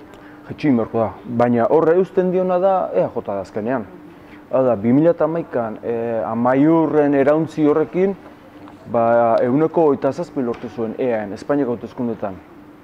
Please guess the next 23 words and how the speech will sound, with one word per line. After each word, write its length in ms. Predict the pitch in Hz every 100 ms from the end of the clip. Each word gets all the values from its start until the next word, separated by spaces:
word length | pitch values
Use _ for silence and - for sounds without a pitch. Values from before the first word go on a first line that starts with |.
| - - - - -
Eta 720 | 113 113 107 107 107 107 107 -
orain, 460 | 120 139 175 190 - -
ehuneko 240 | 127 147 123
hogeita 180 | -
bostean 360 | 113 120 107 98
dabil. 220 | 101 139 101 - - - - - - - - - - - - 110 104 113
Aurrekoan, 580 | 131 131 - 160 147 120
eh, 140 | 117 98
diputatutan 800 | 113 123 113 139 139 - 147 143
egora 300 | 131 147 143
egin 160 | 143 139
zuen 320 | 147 143 135
bat, 320 | 156 180 175
orain 220 | 131 135
bat 180 | 127 139
jetxi 280 | 147 143 180
da, 300 | 170 175 196 190 - - - - -
baina 1000 | 107 113 113 110 110 113 110 110 110 107 104
nahiko 1040 | 78 78 95 127 139 147 156 151 151 147
indar 240 | 135 131 -
posizio 640 | 131 135 - 151 151 131 113
onean 300 | 123 139 127
dago 240 | 127 147